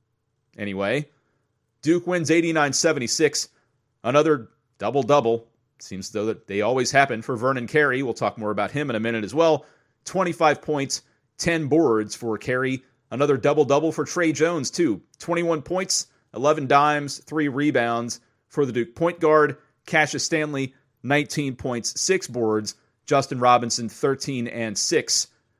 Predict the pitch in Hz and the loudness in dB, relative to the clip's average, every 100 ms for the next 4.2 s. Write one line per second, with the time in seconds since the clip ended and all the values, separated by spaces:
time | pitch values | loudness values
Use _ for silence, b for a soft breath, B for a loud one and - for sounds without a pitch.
0 | _ - 156 123 139 143 156 175 117 - | _ 2 2 4 2 6 6 6 4 -2
1 | - _ _ _ _ _ _ - 160 185 | -8 _ _ _ _ _ _ 2 2 4
2 | 185 160 180 175 180 170 - 185 202 175 | 2 4 4 4 4 4 2 4 4 4
3 | - 202 185 180 165 - 143 185 226 - | 0 2 2 0 -6 -4 -2 -2 -2 -4
4 | - - | -6 -8